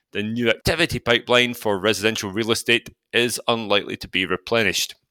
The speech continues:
We do expect improved completions over the coming six months. That's good for base metals, and it does provide a fuller sign that Chinese construction activity on the whole may have bottomed. However,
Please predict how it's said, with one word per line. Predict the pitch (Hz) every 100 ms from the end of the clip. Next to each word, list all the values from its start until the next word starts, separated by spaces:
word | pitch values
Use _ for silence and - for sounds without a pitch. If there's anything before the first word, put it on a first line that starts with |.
| _ _
We | - 104
do | 117
expect | 101 87 - 98 -
improved | 90 - 104 98
completions | - 92 - 127 - 135 131 - -
over | 110 110
the |
coming | 110 123 120
six | - 104
months. | 139 143 -
That's | 73
good | - 113
for | 117
base | 98 127 -
metals, | 135 135 139 - - - _ -
and | 139
it | 135
does | 143 139
provide | 123 113 117
a | 107
fuller | - - 131 131
sign | - 107 101 107 107 _ _
that | 113
Chinese | - 113 113 -
construction | 110 - 117 101 104
activity | - 117 107 113 -
on | 131 127
the | 104
whole | 101 113 113 -
may | 101 101
have | 98 -
bottomed. | 104 - 87 - - _ _
However, | - 156 156 160